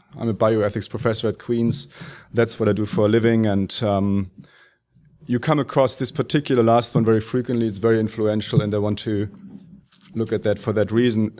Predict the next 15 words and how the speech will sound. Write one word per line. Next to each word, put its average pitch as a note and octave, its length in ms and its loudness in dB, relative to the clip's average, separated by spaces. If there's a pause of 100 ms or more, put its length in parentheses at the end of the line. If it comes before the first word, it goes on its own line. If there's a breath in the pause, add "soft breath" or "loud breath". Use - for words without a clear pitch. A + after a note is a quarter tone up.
(100)
Uh, A2 320 2
there A2 120 4
is A#2 160 2
another A#2+ 180 4
forty-seven A#2 580 2
in A2 60 2
the G#2 80 0
book. A#2+ 220 -2
I G#2 60 0
can't G#2 280 -2
do G#2+ 120 -4
that G2 180 -2
this F#2+ 120 -6
morning, G2 320 -2
obviously. G2+ 600 -10